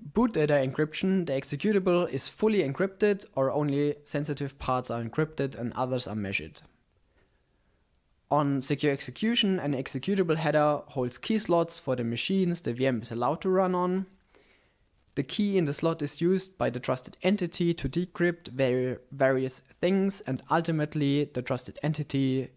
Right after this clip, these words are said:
decrypts the executable into protected memory.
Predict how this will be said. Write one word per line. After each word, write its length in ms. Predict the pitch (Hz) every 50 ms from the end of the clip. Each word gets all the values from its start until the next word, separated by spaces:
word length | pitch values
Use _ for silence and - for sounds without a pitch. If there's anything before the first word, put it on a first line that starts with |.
| _ _ -
decrypts 480 | 185 156 - - 147 139 - - -
the 80 | - -
executable 840 | 117 - - - - - 170 170 156 151 147 143 147 143 135 - -
into 400 | - - 143 147 - - 139 127
protected 560 | 131 123 117 - - 101 - - - - - 113
memory. 480 | 110 104 107 110 95 - - - 135